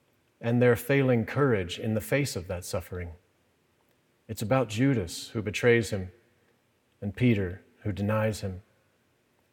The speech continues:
and the rest of them who sooner or later scatter into the crowds.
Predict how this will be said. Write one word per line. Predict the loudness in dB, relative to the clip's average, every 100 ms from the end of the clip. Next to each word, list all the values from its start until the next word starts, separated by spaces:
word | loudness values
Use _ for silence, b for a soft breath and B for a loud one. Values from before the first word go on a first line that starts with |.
| _ _ _ -2
and | 4
the |
rest | 6 6 4
of | -2
them | -2 -4 -4
who | -4
sooner | -4 0 2 4 2
or | 2 0
later | 4 4 4 2 -2 -14 _ _ _ _ _ _ _ _ _
scatter | -2 0 0 -2
into | -4 -6 -8
the | -8
crowds. | -6 -8 -10 -14 -20